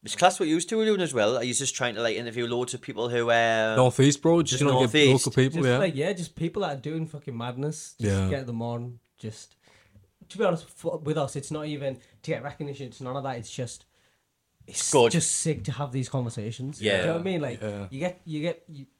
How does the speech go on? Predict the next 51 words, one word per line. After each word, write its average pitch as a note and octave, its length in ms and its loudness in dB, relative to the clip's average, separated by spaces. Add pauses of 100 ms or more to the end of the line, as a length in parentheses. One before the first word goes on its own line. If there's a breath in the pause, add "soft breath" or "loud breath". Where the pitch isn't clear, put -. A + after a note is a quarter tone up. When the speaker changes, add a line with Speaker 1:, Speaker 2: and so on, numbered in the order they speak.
(100)
Speaker 3:
all C#3 180 -8
these C#3 160 -8
kinds C#3+ 240 -8
of A#2 40 -12
different C3+ 280 -6
people C#3 240 -8
doing A2+ 200 -6
different A#2 300 -10
shit, - 420 -10
Speaker 1:
Mm-hmm. A2 280 -6
Speaker 3:
and C3+ 80 -4
there's C#3 100 -4 (120)
always B2 400 -4
something G#2+ 180 -14
to G2+ 100 -18
learn. G2 260 -14
Speaker 2:
Yeah. A2+ 180 -4
Speaker 3:
Like, F#2+ 160 -10
there's, C3+ 260 -10
you C#3 260 -12
always C3 440 -10
learn A#2 240 -14
something A#2 380 -14
Speaker 2:
Yeah. G2+ 320 -6
Speaker 3:
from A#2 180 -14
someone A#2+ 440 -12 (120)
about. G#2+ 340 -8 (400)
It C3+ 100 -12
could G3 160 -8
be, F3 320 -10
it E3 80 -18
could F#3+ 140 -8
be D#3+ 80 -8
something C#3 320 -10
so B2 240 -16
simple B2 480 -16
as A2 80 -14
well, A#2 140 -10
but, G#2+ 200 -12
like, G2 240 -16 (400)
it's C3+ 100 -12
something D#3 220 -4
you C#3+ 100 -4
can C3+ 120 -8
implement C3 460 -10
into C3+ 180 -14
your A#2+ 100 -6
Speaker 2:
Mm. A#2+ 60 -4
Speaker 3:
own B2+ 80 -8
life. C3 360 -10
Speaker 1:
Uh, F#2+ 380 4